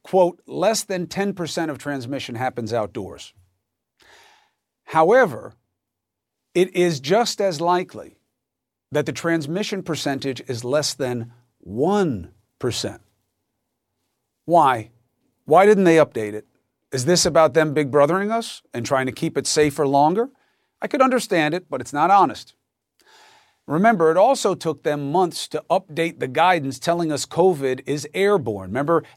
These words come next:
aerosolization, the word we all had to learn how to say? And that it wasn't all about wiping down surfaces. Now, look, I know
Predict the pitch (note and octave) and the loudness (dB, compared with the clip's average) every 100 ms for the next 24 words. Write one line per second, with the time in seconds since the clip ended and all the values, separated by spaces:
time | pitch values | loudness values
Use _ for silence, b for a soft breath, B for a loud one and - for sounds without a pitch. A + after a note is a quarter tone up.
0 | - C#3 D#3 D3 - D3+ D3 D3 A#2+ C#3+ | 0 4 6 6 4 2 4 2 2 0
1 | D3 D#3+ C#3+ B2+ C#3 C3 C#3 C#3+ C#3 C#3 | 0 -4 -4 -2 -2 -2 0 0 0 -4
2 | C3 C#3+ C#3 B2+ D3+ F3 G#3+ _ B B | -6 -4 -4 -4 -6 -6 -10 _ B B
3 | B B D3 D#3 D#3+ D#3 C#3+ F#3+ F3+ F3 | B B -4 0 2 2 4 4 4 2
4 | F3 E3 D#3+ C#3+ E3+ F3+ E3 E3 E3 D3+ | 2 4 2 2 0 -2 -4 -2 -2 -2
5 | F3+ E3+ F3 F#3+ D#3+ D#3+ F3+ F#3+ B3+ C#3 | -2 -2 0 0 -2 0 2 2 0 -4
6 | C#3+ A#3+ C4+ | -2 -2 -2